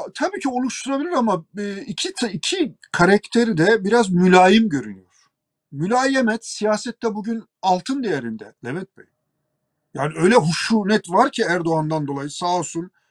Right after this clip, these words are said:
Erdoğan'ın siyasete getirdiği en kötü, en büyük kötülük bu. Düşün eskiden, hani Erbakan'la Demirel için bir şey anlatırlar. Erbakan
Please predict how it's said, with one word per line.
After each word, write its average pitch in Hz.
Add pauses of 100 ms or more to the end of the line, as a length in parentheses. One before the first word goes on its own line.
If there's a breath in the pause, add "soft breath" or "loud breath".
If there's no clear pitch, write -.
(220)
Erdoğan'ın 190
siyasete 185
getirdiği 180 (100)
en 269
kötü, 226
en 247
büyük 208
kötülük 226
bu. 185 (840)
Düşün 294
eskiden, 247 (840)
hani 170
Erbakan'la 233
Demirel 220
için 220
bir 180
şey 269
anlatırlar. 196
Erbakan 190